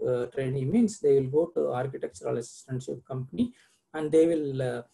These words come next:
they, they know the basic architectural softwares, the company requirement.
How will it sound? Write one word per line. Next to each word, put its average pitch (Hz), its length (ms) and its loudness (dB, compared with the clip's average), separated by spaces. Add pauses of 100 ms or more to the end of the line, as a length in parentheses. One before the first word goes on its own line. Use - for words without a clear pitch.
(160)
they, 196 380 6
they 190 140 6
know 214 220 6
the 143 160 2
basic 156 460 0
architectural 131 600 -4
softwares, 127 600 -6 (320)
the 151 140 0
company 190 460 4
requirement. 151 580 -2